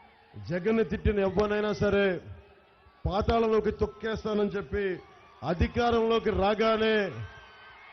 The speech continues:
కొందరు అకౌంట్లు సెటిల్ చేస్తామని" కొట్టు సత్యనారాయణ గారు అన్నారంట. బాగా ముదిరిపోయారు సత్యనారాయణ గారు మీరు, డబ్బులు ఎక్కువైపోయాయి మీకు, మెదడుకు కూడా కొవ్వు పట్టేసింది మీకు, అందువల్ల అలాంటి మాటలు వస్తాయి.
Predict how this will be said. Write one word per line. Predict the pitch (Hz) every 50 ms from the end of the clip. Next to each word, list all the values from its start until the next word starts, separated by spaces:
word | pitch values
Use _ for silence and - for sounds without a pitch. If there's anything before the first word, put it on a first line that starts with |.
| - -
కొందరు | 139 175 185 180 175
అకౌంట్లు | 180 185 180 208 220 220 214 170 208
సెటిల్ | 202 - 214 202 - 214 208 175
చేస్తామని" | 208 208 196 - - 214 202 202 196 196 196 196 190 175 151 - - 107 - - - - - - - - - - - - - - -
కొట్టు | 147 135 180
సత్యనారాయణ | - 190 185 170 - 165 180 175 170 170 170 170
గారు | 160 160
అన్నారంట. | 156 165 160 156 143 127 98 92 - - - - - - - - - - - - - - - - - - - - - - - - - - - - - - - - - - - - - -
బాగా | 131 165 220 214
ముదిరిపోయారు | 190 180 185 202 240 247 - 220 220 202 175
సత్యనారాయణ | 160 170 - 135 165 156 147 135
గారు | 139 127
మీరు, | 127 120 107 101 95 90 85 76 69 65 64 - - - - - - - - - - - - - - - - - - - - - - 107 135
డబ్బులు | 151 160 - 240 220
ఎక్కువైపోయాయి | 214 208 214 214 202 196 - 196 190 185
మీకు, | 175 165 156 202 220 220 196 160 127 110 92 80 80 - - - - - - - - - - - - - - - - - - - - - - - - - - - - - - - - - - - - - - - - - _ _ - -
మెదడుకు | 113 123 147 165 190 214 220 220
కూడా | - 220 220 208
కొవ్వు | - 185 190 202 214
పట్టేసింది | - 196 196 180 165 - - - 131 120 113
మీకు, | 107 - 104
అందువల్ల | 104 120 147 165 180 185 185
అలాంటి | 175 170 160 147
మాటలు | 143 147 143 - 127 127
వస్తాయి. | 120 - - 87